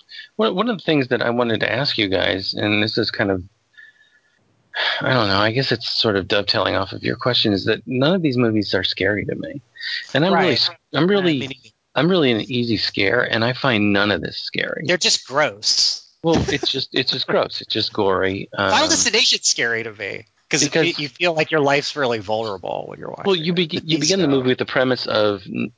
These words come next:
Speaker 1: all of these characters deserve to die.
Speaker 2: Right.
Speaker 1: Go. Well,
Speaker 2: Yeah, you can't
Speaker 1: what
Speaker 2: even
Speaker 1: do I
Speaker 2: root
Speaker 1: care
Speaker 2: for 'em.
Speaker 1: then?
Speaker 2: Exactly.
Speaker 1: So, so what you're left with is gore, and what are you gonna do with,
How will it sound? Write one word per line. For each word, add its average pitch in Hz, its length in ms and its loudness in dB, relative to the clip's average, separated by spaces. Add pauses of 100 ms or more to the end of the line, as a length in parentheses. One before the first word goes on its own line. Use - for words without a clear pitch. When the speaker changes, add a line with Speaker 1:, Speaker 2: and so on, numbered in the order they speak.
(140)
Speaker 1:
all 127 180 2
of 117 100 -2
these 113 160 -4
characters 101 500 -2
deserve 92 400 0
to 92 100 -2
die. 90 400 0 (220)
Speaker 2:
Right. 254 160 4
Speaker 1:
Go. 101 180 0 (540)
Well, 147 200 2
Speaker 2:
Yeah, 196 220 2
you 151 140 -4
can't 123 160 -6
Speaker 1:
what 214 120 0
Speaker 2:
even 120 160 2
Speaker 1:
do 117 40 2
I 107 40 4
Speaker 2:
root 208 140 0
Speaker 1:
care 117 180 2
Speaker 2:
for 117 100 -2
'em. - 160 -4
Speaker 1:
then? 131 120 -10 (180)
Speaker 2:
Exactly. 147 580 0
Speaker 1:
So, 98 160 -8 (200)
so - 180 0
what 143 160 0
you're 123 120 0
left 113 300 -2
with 107 160 -6
is 98 220 -4
gore, 95 640 2
and 92 280 2
what 92 120 0
are 92 40 -2
you 87 100 -4
gonna 90 180 -2
do 80 200 -2
with, 80 120 -6